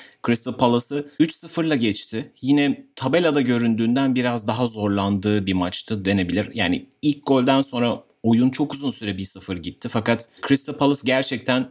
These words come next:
rüzgarı arkasına almıştı. Yavaş yavaş hani tehditler yaratmaya da başlamıştı. Birkaç tane de pozisyon yarattılar. Fakat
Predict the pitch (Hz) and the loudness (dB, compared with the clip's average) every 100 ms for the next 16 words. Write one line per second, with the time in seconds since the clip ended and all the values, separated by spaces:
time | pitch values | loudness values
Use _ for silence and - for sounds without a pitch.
0 | - 110 110 110 120 123 113 107 120 - | -4 -4 0 0 2 2 0 -2 -4 -4
1 | 127 82 104 107 135 - - 110 107 107 | -2 0 2 2 0 0 -4 -2 0 2
2 | 127 - 147 131 139 - - _ - 107 | 0 0 0 0 0 -6 -12 _ -6 -4
3 | 85 110 107 110 135 131 117 113 110 135 | -2 0 0 2 2 4 2 2 0 2
4 | 117 101 - 85 - 87 - 113 - 104 | 2 0 -2 -6 -6 -6 -2 -2 0 0
5 | 101 117 127 - - 104 - 143 147 117 | 0 0 -2 -6 -4 -4 -2 0 2 2
6 | 95 101 120 - 143 147 - | 0 0 -2 0 0 -2 -4